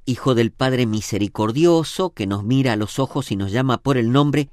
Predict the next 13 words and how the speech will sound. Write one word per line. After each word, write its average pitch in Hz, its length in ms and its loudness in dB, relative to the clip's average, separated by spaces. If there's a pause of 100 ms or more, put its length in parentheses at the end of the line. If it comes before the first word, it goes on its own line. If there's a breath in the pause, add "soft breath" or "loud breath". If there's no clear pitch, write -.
es 151 160 -4
una 185 140 2
bella 185 280 0
imagen 113 500 -2
de 113 100 -2
aquel 120 260 -6
a 117 60 0
quien 117 240 -4
Angelo 120 600 0
Roncalli 120 840 0
y 117 100 -2
Carol 131 760 2
Boitila 131 680 0